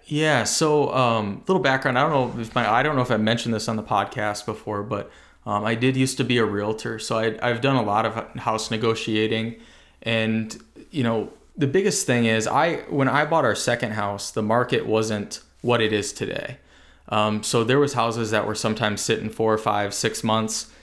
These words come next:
sometimes even longer. Um, and the house that we got into, I think it was on the market for seven months. And the reason, it had amazing square footage for the price they were asking for, um, but it was old. You know, it's a seventies house. Everything needed to be updated.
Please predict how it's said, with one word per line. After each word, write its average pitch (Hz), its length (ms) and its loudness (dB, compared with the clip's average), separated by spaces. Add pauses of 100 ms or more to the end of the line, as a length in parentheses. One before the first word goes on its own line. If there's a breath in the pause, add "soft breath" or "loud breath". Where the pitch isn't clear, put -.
(120)
sometimes 117 440 0
even 110 260 -2
longer. 101 480 -4 (280 loud breath)
Um, 101 240 0
and 107 120 0
the 110 60 0
house 127 260 0
that 117 80 2
we 110 100 0
got 107 240 2
into, 101 800 -4
I 101 80 -12
think 135 240 -6
it 147 60 -2
was 110 120 -4
on 98 120 -4
the 98 80 -6
market 98 380 -6
for 98 180 -8
seven 107 400 -2
months. 113 460 -2 (600 loud breath)
And 120 100 0
the 113 80 2
reason, 127 640 2
it - 260 -6
had 113 360 0
amazing 127 600 2
square 110 280 2
footage 104 360 -2
for - 160 -6
the 101 80 -2
price 101 340 -4
they 104 100 -2
were 101 120 -4
asking 104 380 -4
for, 127 380 -2 (300 loud breath)
um, 104 260 0
but 123 100 4
it 127 40 4
was 113 140 2
old. 110 420 0
You 117 80 -4
know, 107 80 0
it's 107 100 -6
a 110 40 0
seventies 117 420 0
house. 107 420 -2
Everything 120 440 0
needed 107 240 0
to 110 80 -2
be 107 100 -4
updated. 101 580 -6